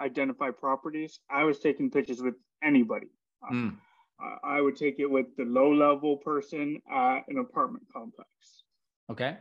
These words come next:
Speaker 1: And those meetings honestly gave me some tools down the road. So it's, they weren't a waste of time.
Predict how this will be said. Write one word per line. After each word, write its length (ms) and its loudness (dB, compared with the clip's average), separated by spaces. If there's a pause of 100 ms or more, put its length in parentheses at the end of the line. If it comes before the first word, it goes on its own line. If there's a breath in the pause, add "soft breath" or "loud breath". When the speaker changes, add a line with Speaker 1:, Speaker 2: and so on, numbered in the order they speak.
(140)
Speaker 1:
And 400 -4 (480)
those 640 6
meetings 640 2
honestly 840 -2 (480)
gave 160 2
me 100 2
some 200 -8
tools 300 0
down 220 -2
the 80 -6
road. 200 -8 (220)
So 380 2
it's, 480 -2 (100)
they 120 4
weren't 240 2
a 40 2
waste 300 2
of 80 -16
time. 480 0